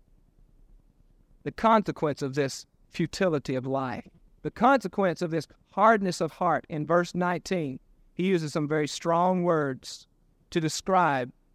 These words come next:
what results from hardening your heart against God.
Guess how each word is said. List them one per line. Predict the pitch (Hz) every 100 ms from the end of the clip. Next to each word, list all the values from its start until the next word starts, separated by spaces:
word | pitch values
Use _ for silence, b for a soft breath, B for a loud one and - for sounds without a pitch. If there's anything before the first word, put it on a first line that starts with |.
| _
what | - 180
results | 160 143 135 175 196 196 -
from | 156 139
hardening | 131 170 185 185 185 180
your | 170
heart | 156 160 127 - _ -
against | 135 139 131 143
God. | 131 117 113